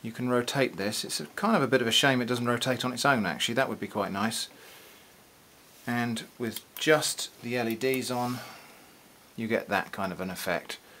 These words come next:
which is a little bit too vigorous and flashy for me, I think. I actually quite like just the stars, personally,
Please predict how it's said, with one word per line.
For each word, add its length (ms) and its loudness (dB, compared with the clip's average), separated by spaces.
which 200 -4
is 120 -6
a 40 0
little 220 4
bit 220 2
too 340 4
vigorous 500 4
and 240 0
flashy 500 2
for 160 -6
me, 180 -2
I 100 0
think. 420 -4
I 100 -4
actually 360 -4
quite 320 0
like 380 0
just 460 -4
the 80 -4
stars, 600 -2
personally, 540 -2